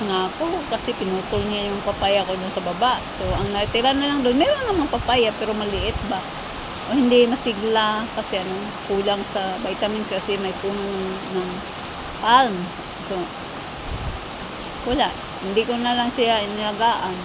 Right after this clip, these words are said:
Minsan, mag-, kung pupunta ako dun, mag-, big-, ah, maglagay ako ng fertilizer. So, mag-, ano siya. Tapos yung malunggay namin, ka-, ngayon, ang ulam namin is yung malunggay. So, nakakain kami ng malunggay ngayon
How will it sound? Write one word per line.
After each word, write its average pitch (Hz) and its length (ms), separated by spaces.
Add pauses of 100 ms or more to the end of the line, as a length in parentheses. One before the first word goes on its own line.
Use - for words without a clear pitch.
(540)
Minsan, 247 400
mag-, 214 320
kung 226 160
pupunta 240 480
ako 254 160
dun, 214 240
mag-, 185 240 (320)
big-, 190 240
ah, 196 400
maglagay 190 640
ako 208 240
ng 202 160
fertilizer. 202 880
So, 202 80 (160)
mag-, 208 280 (120)
ano 233 240
siya. - 240 (480)
Tapos 247 240
yung 226 160
malunggay 226 400
namin, 269 320
ka-, 240 240
ngayon, 269 240
ang 202 240
ulam 240 240
namin 247 320
is 208 240 (160)
yung 196 160
malunggay. 196 800 (120)
So, 185 280 (1500)
nakakain 220 400
kami 220 240
ng 214 160
malunggay 202 320
ngayon 208 400